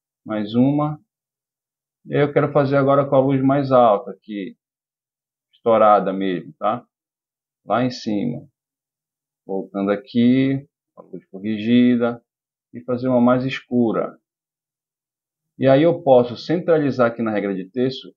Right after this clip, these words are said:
a minha fotografia no meio, ou do outro lado, se eu quiser escrever alguma coisa aqui na la-, no lado esquerdo, falando sobre esse produto, tá bom?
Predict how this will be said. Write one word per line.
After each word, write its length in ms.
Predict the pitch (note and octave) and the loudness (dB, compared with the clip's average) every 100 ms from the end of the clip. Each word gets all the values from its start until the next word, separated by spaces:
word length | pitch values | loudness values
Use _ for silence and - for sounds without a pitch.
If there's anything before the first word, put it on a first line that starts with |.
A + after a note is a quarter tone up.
| - | -6
a 60 | |
minha 240 | C#3 C#3+ C#3 | -4 -4 -6
fotografia 540 | B2+ G2+ F#2+ F#2 F#2 | -6 -2 -2 -4 -6
no 100 | G2+ | -2
meio, 600 | C#3 C#3 C#3+ D3 E3+ G3 _ _ _ _ _ _ _ _ _ _ _ - | 2 2 2 0 -2 -4 _ _ _ _ _ _ _ _ _ _ _ -10
ou 160 | F2+ | -6
do 120 | F#2+ | -2
outro 280 | G#2+ G#2+ B2+ | -2 -2 0
lado, 320 | C3+ A#2+ A2+ | 4 4 4
se 80 | - | 0
eu 40 | - | -10
quiser 200 | F2+ F#2+ | -8 -8
escrever 280 | - G2 | -6 -6
alguma 400 | G2+ G2 G#2+ A2+ | -4 -4 -4 -4
coisa 300 | - G#2 G2+ | -4 -6 -4
aqui 260 | G2+ - G2+ | -8 -6 -4
na 120 | G#2 | 0
la-, 300 | G2 F#2+ F#2+ | 2 2 0
no 120 | F#2+ | -6
lado 220 | F#2+ F#2+ G2+ | -2 -2 -4
esquerdo, 540 | - - F#2+ G2 A#2+ - _ _ _ | -10 -8 -6 -4 -8 -12 _ _ _
falando 320 | - G#2 A2 | -2 0 0
sobre 300 | G#2+ - G#2+ | -2 -4 -2
esse 200 | A#2 - | -4 -6
produto, 680 | - C3 A#2+ A2+ G#2+ - - - _ _ _ | -4 -2 0 0 -2 -6 -18 -20 _ _ _
tá 100 | - | -20
bom? 420 | - G2+ B2+ D#3 | -4 0 0 -2